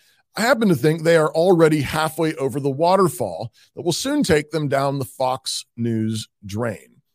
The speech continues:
Denise McAllister is on record claiming that she was fired from the Daily Wire for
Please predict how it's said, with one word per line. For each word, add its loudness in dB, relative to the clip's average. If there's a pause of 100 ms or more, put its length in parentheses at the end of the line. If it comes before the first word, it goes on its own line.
(340)
Denise 2
McAllister 4
is 2
on 0
record -2
claiming -2
that -6
she -6
was -4
fired 2
from -2
the 0
Daily 0
Wire 0
for -4